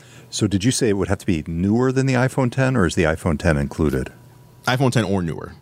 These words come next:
Speaker 2: Ten or
Speaker 1: Or
Speaker 2: newer.
Speaker 1: newer. Got it.
Speaker 2: It might even
Speaker 1: Okay.
Speaker 2: apply to the eight.
Speaker 1: Interesting. And see, that's the other issue, the seamless upgrade from one i-, iPhone to another. I would obviously have to do some kind of backup.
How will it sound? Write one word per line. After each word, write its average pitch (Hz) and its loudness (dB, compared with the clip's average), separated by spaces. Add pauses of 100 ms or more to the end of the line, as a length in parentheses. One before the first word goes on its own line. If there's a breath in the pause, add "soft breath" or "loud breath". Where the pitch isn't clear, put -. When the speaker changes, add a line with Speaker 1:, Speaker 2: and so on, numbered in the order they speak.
(120)
Speaker 2:
Ten 87 -2
or 78 0
Speaker 1:
Or 78 2
Speaker 2:
newer. 71 0
Speaker 1:
newer. - -12
Got 67 0
it. 67 -6
Speaker 2:
It 90 2
might 92 4
even 101 2
Speaker 1:
Okay. 92 4
Speaker 2:
apply - -2
to - -6
the - -4
eight. - -6 (480)
Speaker 1:
Interesting. 107 2 (300 loud breath)
And 117 2
see, 127 2
that's 110 -2
the 113 2
other 110 4
issue, 85 0
the 90 2
seamless 113 2
upgrade 90 0
from 85 0
one 92 4
i-, 92 4 (220)
iPhone 90 0
to - -2
another. 80 2
I 85 -2
would 78 2
obviously 87 2
have 82 0
to - -6
do 76 0
some 113 0
kind 80 0
of 69 -4
backup. 90 2